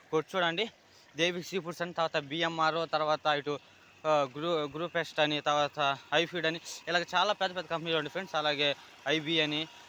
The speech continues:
ఇవ్వండి ఫ్రెండ్స్. ఆ, మనం అందుకని ఈ చె-, చెక్ ఇన్ చేసుకునే టైంలో కానీ కానీ వైరస్ కానీ పడిపోతే చాలా ఇబ్బంది పడతారు ఫ్రెండ్స్,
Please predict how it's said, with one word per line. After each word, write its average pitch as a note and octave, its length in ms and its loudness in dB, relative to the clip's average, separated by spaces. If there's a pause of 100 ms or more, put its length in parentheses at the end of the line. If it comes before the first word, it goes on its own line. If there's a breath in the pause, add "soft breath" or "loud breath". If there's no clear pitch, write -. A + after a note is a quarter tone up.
(140)
ఇవ్వండి D3+ 220 -2
ఫ్రెండ్స్. F#3 420 -6
ఆ, D3 260 6
మనం C#3+ 260 -2 (480)
అందుకని F#3+ 460 0
ఈ E3 40 -6 (200)
చె-, D#3+ 100 -4 (140)
చెక్ F#3 160 -2
ఇన్ A3+ 100 -2
చేసుకునే G3 340 0
టైంలో F#3 360 2
కానీ F3 240 2
కానీ F3+ 240 -2 (280 loud breath)
వైరస్ F3+ 360 2
కానీ F3 200 -6
పడిపోతే E3+ 540 0 (440)
చాలా D3+ 160 4
ఇబ్బంది D3+ 220 -4
పడతారు C3+ 320 -8
ఫ్రెండ్స్, B2 240 -14